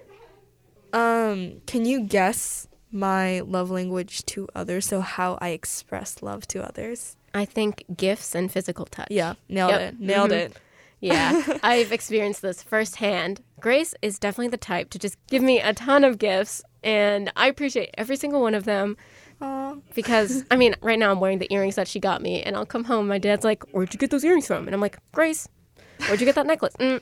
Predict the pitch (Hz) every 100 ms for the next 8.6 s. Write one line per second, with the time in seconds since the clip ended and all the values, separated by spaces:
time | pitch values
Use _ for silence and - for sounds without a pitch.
0 | - 180 170 175 190 - - - - -
1 | 247 - 226 208 233 220 - 214 - -
2 | - _ _ _ - - - 196 - -
3 | - - 277 240 262 285 349 330 - 285
4 | 302 285 277 - 254 220 208 214 - 196
5 | - 202 - 208 196 185 175 - - -
6 | - 240 - 202 - 185 185 190 - -
7 | 240 240 240 - 190 208 214 208 214 214
8 | 175 175 185 240 214 226